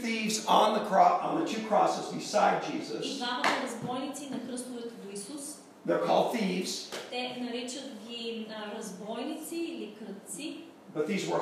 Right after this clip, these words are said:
Speaker 1: hardened criminals.
Speaker 2: но това са всъщност били закоравели престъпници.
Speaker 1: Nobody got the cross for stealing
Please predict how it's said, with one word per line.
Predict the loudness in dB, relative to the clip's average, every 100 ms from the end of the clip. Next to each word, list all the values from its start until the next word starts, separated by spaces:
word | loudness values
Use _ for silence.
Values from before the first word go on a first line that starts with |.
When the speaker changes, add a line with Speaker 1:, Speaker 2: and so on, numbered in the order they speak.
| 4
Speaker 1:
hardened | 4 2 0 -4
criminals. | -4 -4 -6 -8 -12 -12 -12
Speaker 2:
но |
това | -8 -4 -4
са | -4 -6
всъщност | -8 -8 -8 -8 -8
били | -6 -4 -4
закоравели | -6 -8 -8 -8 -8 -8 -8 -10
престъпници. | -12 -14 -12 -14 -14 -14 -10 -2
Speaker 1:
Nobody | 4 4 4 4 4
got | 4 2
the | 0 2
cross | 4 2 -2
for |
stealing | -6 -4 0 0 0